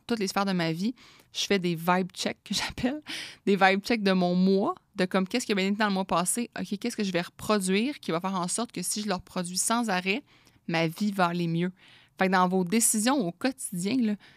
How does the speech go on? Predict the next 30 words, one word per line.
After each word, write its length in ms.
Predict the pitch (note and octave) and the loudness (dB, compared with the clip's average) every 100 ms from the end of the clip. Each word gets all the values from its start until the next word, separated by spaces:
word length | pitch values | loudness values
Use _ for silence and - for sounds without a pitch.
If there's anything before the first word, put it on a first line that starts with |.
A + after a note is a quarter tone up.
| _ - | _ 0
de 100 | F3 | 2
voir 400 | E3+ F#3 G#3+ A3 - | 4 4 2 0 -4
quelle 220 | B3 C4+ | 0 0
décision 480 | G3+ - E3+ G3+ A3 | 0 -2 -2 0 0
quotidienne, 520 | - A3 - F#3+ A3+ | -2 -6 -2 0 0
quelles 200 | A3+ A3+ | 0 -2
petites 420 | - A3 - A3+ | -2 -2 -2 -2
actions 440 | F3+ F#3 - - - - - - | -4 -2 -4 -4 -6 -12 -12 -6
ont 80 | E3+ | -2
fait 200 | G#3 G3 | 0 0
en 120 | F3 | 0
sorte 260 | - A3 | -2 -6
que 180 | - E3 - | -4 -6 -4
ma 280 | F3 E3+ E3 | -4 -2 -2
vie 220 | D#3+ F#3 | -4 -2
allait 200 | G3+ E3+ | -2 -2
mieux 200 | D#3+ F3 | -4 -6
puis 120 | G#3+ F#3+ | -6 -4
j'avais 220 | D#3+ D#3 | -2 -2
plus 360 | - - G#3 | -6 -4 -2
de 100 | F3+ | -2
succès. 500 | E3+ - - - - - _ _ _ _ _ _ _ _ _ _ | -4 -6 -6 -6 -8 -14 _ _ _ _ _ _ _ _ _ _
Fait 120 | F#3+ F#3+ | 2 2
que 60 | - _ _ _ - _ | -4 _ _ _ -20 _
ce 140 | - G#3+ | 0 4
n'est 160 | A3 | 4
que 260 | A#3 C#4 C#4+ | 2 0 0
quelques-uns 720 | - A#3+ A#3 A3 F#3+ G3 G#3 | -2 -2 -2 -2 -2 -2 -2
des, 240 | G3+ F3 - | -2 -6 -6
des, 560 | E3+ E3+ D#3+ D3 - | -6 -4 -6 -10 -12